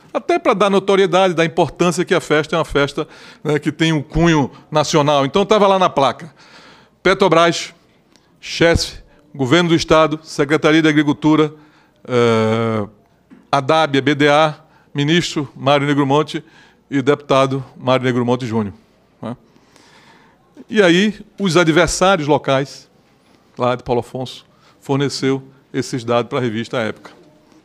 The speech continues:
E foram pra lá, viu, senador? Passaram uma semana lá, vasculhando a minha vida, a do meu filho, da minha esposa, foram lá pra Paulo Afonso, ficaram uma semana lá. E o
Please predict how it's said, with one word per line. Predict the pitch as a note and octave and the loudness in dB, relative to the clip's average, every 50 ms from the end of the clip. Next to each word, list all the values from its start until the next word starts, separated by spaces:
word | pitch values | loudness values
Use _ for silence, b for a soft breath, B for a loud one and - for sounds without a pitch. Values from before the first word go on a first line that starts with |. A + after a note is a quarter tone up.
| - - | -12 -10
E | C#3 | -10
foram | C3+ - - C#3 D#3+ F3+ | -8 -2 0 2 2 2
pra | F3 - G#3+ | 2 2 2
lá, | F#3+ E3+ E3 D#3+ | 2 4 2 2
viu, | D#3+ F3 | 0 -2
senador? | - F3+ D3+ A#2+ A#2+ B2+ B2+ - b b b b b b | -4 -4 -4 -2 -4 -6 -6 -10 b b b b b b
Passaram | - C3+ B2+ - D#3 D3 D3 | -12 -10 -8 -6 -4 -4 -4
uma | D#3+ D3+ | -4 -8
semana | - - D#3+ C#3 C3 C3+ C3+ C3 | -8 -8 -8 -6 -6 -6 -4 -4
lá, | A#2+ A#2+ B2 C#3 C#3 b b b b b b b b b b - | -4 -4 -6 -6 -8 b b b b b b b b b b -16
vasculhando | A#2+ G#2+ B2 C#3 C3+ - - C#3+ B2+ A#2+ B2+ C3+ C3+ | -8 -2 -2 -2 -2 -4 -8 -8 -6 -4 -4 -2 -4
a | C3+ | -4
minha | C3 C3 C3 A#2 | -4 -2 -4 -4
vida, | G2 F#2 A2+ B2+ C3+ C3 C#3 C#3+ C#3 b b b b b b b _ - | -4 -2 -2 -2 -2 -2 -4 -6 -6 b b b b b b b _ -14
a | A#2+ | -12
do | A#2 A#2 | -10 -6
meu | A#2 A#2 G#2+ | -6 -6 -6
filho, | - - C#3+ C3+ | -6 -8 -8 -6
da | B2+ B2 | -6 -6
minha | A#2+ A#2 | -6 -6
esposa, | G#2+ - - C3 C3 B2 | -8 -6 -6 -6 -6 -4
foram | - D3+ D3 C#3+ | -6 -8 -6 -6
lá | C3 C#3 | -6 -6
pra | C#3 - | -8 -8
Paulo | - D3 C3 B2 | -8 -6 -6 -8
Afonso, | - - C#3+ - - | -8 -10 -14 -12 -12
ficaram | C#3+ - - C#3 C3 C3 | -16 -12 -10 -10 -8 -8
uma | C3 | -8
semana | - - D3 A#2+ A#2 - A#2+ | -8 -8 -8 -8 -8 -10 -10
lá. | A#2 - - - _ _ _ _ b b b b b b b b b b b b b b b b b b b b _ _ | -10 -12 -14 -18 _ _ _ _ b b b b b b b b b b b b b b b b b b b b _ _
E | - - A2+ A2 G#2+ G#2 G#2 G2+ G2 G2 G2 F#2+ F#2 _ _ _ _ _ _ _ _ _ _ _ _ _ _ _ _ _ _ _ _ - _ _ _ _ _ _ _ - | -12 -8 -6 -4 -4 -4 -4 -6 -8 -8 -10 -12 -14 _ _ _ _ _ _ _ _ _ _ _ _ _ _ _ _ _ _ _ _ -20 _ _ _ _ _ _ _ -4
o | A#3+ G3 F3+ E3+ D#3 D3 C#3 C3 B2 A#2 A2 A#2 | 0 2 4 4 4 4 4 4 4 2 0 -2